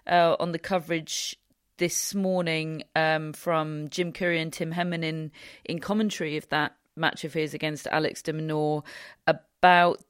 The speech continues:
the lasting impact of the abdominal injury. They s-,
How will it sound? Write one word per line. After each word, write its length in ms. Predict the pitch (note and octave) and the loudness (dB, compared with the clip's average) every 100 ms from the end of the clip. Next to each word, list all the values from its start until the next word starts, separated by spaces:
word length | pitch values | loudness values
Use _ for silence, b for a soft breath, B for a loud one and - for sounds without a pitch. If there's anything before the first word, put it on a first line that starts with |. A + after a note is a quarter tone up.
| - | -2
the 380 | F3 E3+ E3+ E3+ | 0 0 -2 0
lasting 580 | F3 F3+ F#3+ F#3+ F#3 | 4 6 4 0 -2
impact 440 | F#3+ F3 F3+ - - | -2 -2 -2 -4 -6
of 140 | D#3+ | -8
the 140 | - D#3+ | -4 -4
abdominal 500 | C#3 F#3 F3+ E3+ D3 | 0 4 4 4 0
injury. 400 | C#3+ C#3+ D3 D3 | -2 -4 -4 2
They 440 | D#3+ F#3 G#3 F#3+ _ - | 4 4 2 -6 _ -10
s-, 220 | - - | -8 -8